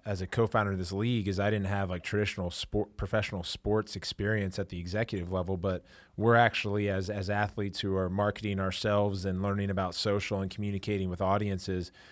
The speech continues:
you pick up on, on a ton of trends in media and marketing in particular. But going back to, uh, so, so you were the only black player on Duke. Um, you know, you were the best player in the country. I remember the, the,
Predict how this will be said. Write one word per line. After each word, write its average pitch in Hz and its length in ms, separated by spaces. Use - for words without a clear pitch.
you 104 100
pick - 240
up 101 240
on, 101 220
on 104 220
a 85 40
ton 117 280
of 90 80
trends 107 380
in 92 140
media 95 540
and 95 120
marketing 104 380
in 92 120
particular. 90 680
But 117 140
going 143 220
back 127 260
to, 107 280
uh, 90 320
so, 113 300
so - 140
you 120 120
were 139 120
the 120 120
only 123 220
black 110 340
player 101 460
on 98 220
Duke. 92 480
Um, 90 440
you 107 140
know, 101 60
you 98 160
were 104 80
the 95 60
best 110 260
player 117 180
in 101 60
the 92 80
country. 98 500
I 95 40
remember 101 360
the, 87 220
the, 98 80